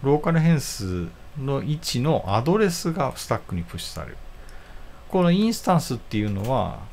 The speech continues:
これのことですね。あのー、このローカル変数のここ、これのことですね。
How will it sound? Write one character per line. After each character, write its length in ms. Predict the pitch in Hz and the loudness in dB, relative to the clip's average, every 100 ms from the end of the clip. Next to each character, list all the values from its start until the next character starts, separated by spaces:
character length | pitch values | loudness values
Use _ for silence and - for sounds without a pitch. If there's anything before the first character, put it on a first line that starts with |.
| - | -12
こ 220 | - 123 123 | 0 4 6
れ 120 | 135 | 4
の 120 | 156 | 0
こ 140 | 165 | 0
と 140 | 160 104 | 0 -2
で 60 | 85 | -4
す 140 | - | -6
ね。 380 | 101 113 82 - - | -4 -4 -4 -6 -6
あ 160 | 131 113 | -2 0
の 580 | 110 101 98 90 90 87 | 0 -2 -2 -2 -4 -2
ー、 40 | |
こ 80 | 131 | 0
の 120 | 107 | 2
ロ 140 | 113 151 | 4 4
ー 20 | |
カ 120 | 156 | 2
ル 80 | 156 | 2
変 160 | 156 123 | 2 -2
数 260 | - 87 | -4 -6
の 180 | 82 - - | -6 -8 -8
こ 120 | - | -6
こ、 220 | 95 104 107 | -4 -4 -4
こ 120 | - | 0
れ 80 | 113 | 0
の 100 | 117 | 0
こ 100 | 113 | -4
と 100 | 107 | -8
で 80 | - | -8
す 100 | - | -8
ね。 180 | - | -6